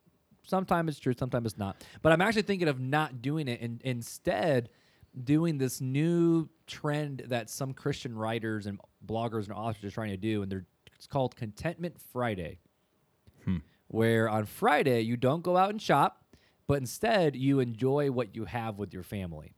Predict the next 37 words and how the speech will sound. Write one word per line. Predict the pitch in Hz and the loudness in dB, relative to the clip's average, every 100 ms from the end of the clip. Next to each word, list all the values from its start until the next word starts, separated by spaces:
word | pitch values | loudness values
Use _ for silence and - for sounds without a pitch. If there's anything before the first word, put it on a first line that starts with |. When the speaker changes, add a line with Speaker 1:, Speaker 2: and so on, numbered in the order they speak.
| - | -10
Speaker 2:
Hmm. | 90 80 _ _ - | -10 -10 _ _ 0
Speaker 1:
And | 113 110 107 107 110 | 2 4 2 0 -2
maybe, | 117 135 131 131 127 123 120 - _ _ | -2 0 0 0 2 0 -2 -8 _ _
uh, | 107 104 | -4 -2
like, | 107 117 | 0 0
this, | 147 | 0
this | 147 175 | 0 -2
person, | 190 175 - 147 135 | 0 0 0 -2 -2
like, | 123 | -2
I | 160 | 0
thought | 180 180 | 2 4
it | |
was | 147 | 4
really | 143 | 2
cool. | - 135 | 2 0
There's | 117 120 | 0 0
this | - 131 - - | -2 -4 -6 0
author | 147 160 156 | 2 2 0
named | 131 120 | 0 -2
Stephanie | - 156 160 160 143 | 0 0 0 -2 -2
Tate, | - 123 117 110 | -2 0 -2 -2
which | - | 0
I | |
don't | 139 | 2
know | 139 131 | 2 0
if, | - | -2
if, | 123 - | -4 0
if, | 123 - _ _ 117 | -2 -2 _ _ -4
if | 110 | -2
you | 113 113 | 0 2
read | 110 110 | 4 4
anything | 107 107 - 107 | 2 0 -2 -4
from | 101 104 | -4 -2
Speaker 2:
Mm-hmm. | 107 | 0
Speaker 1:
her. | 104 98 - | 0 -2 -4
Speaker 2:
No. | 90 110 - 104 | -6 -6 -6 0
Speaker 1:
Um, | 104 101 90 | 0 0 -2